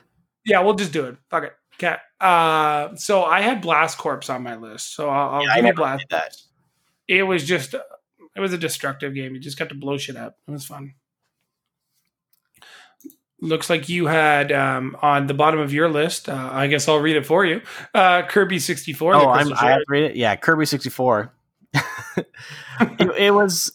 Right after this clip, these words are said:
Speaker 2: it was, again, another one of those, uh, you know,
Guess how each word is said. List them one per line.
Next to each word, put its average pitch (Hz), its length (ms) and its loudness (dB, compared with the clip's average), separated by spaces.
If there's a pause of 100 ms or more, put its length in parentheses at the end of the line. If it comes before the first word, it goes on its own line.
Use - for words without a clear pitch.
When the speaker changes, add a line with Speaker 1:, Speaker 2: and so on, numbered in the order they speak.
Speaker 2:
it 165 120 4
was, 165 240 2
again, 143 400 2
another 123 460 2
one 117 180 2
of 104 80 -2
those, 95 560 -2 (800)
uh, 87 340 2 (500)
you 110 120 -2
know, 85 180 -6